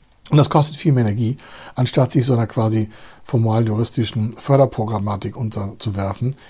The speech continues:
ist das hier alles free. Warum? Da ist das ein grundsätzlicher Rahmen und dann sind alle anderen Daten frei. Der Risikoanteil selber liegt maximal in der Regel zwischen null fünf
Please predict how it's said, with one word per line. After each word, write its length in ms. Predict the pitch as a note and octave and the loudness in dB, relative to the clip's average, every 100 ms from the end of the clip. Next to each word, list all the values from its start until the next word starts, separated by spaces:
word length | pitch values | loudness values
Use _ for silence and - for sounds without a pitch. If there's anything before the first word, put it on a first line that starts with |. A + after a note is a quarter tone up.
| - | -6
ist 220 | A#2 - | -6 -4
das 120 | G#2 | -4
hier 280 | - B2 - | 0 0 0
alles 420 | A#2 A2 G#2 - - | -2 -2 -2 -6 -10
free. 460 | - - F#3 B2+ - - - - - - | -10 0 4 4 0 -20 -20 -20 -12 -4
Warum? 320 | A2+ C3+ C3 | 2 2 2
Da 80 | A2+ | 0
ist 180 | A#2 | 0
das 100 | A#2+ | 0
ein 80 | A2 | 0
grundsätzlicher 580 | G#2 C3+ C#3 A#2+ G#2+ G#2 | 2 4 4 2 -2 -2
Rahmen 360 | G2+ C3+ F#3+ A#3+ - - - - | 4 4 4 0 -14 -20 -20 -8
und 180 | A#2 A2+ | -4 -2
dann 140 | G#2+ | -2
sind 240 | A2 A2 - | -2 -4 -4
alle 240 | G#2 - | -6 -4
anderen 340 | G#2+ F#2+ G#2+ G#2+ | -6 -6 -6 -6
Daten 400 | F2+ D#2+ A2 G#2+ | -8 -8 -8 -8
frei. 400 | - - C2+ - _ - - - - | -10 -12 -12 -16 _ -20 -20 -12 -6
Der 180 | G#2 G#2+ | -2 2
Risikoanteil 640 | E3 F#3 F3+ D3 C#3+ B2 | 2 4 2 2 2 4
selber 440 | A2 C#3 D3 D3 D3 - - - | 6 6 6 4 0 -14 -14 -2
liegt 380 | A#2+ A#2+ - | 0 0 -2
maximal 560 | A2+ A#2+ D3 - C#3 B2+ | 0 2 0 0 2 4
in 60 | A#2+ | 2
der 140 | A2+ | 4
Regel 200 | B2 B2+ | 4 2
zwischen 360 | - A#2 A#2 A2+ | 0 -2 0 4
null 160 | C3+ | 4
fünf 400 | B2+ C#3+ C3+ - | 4 4 2 0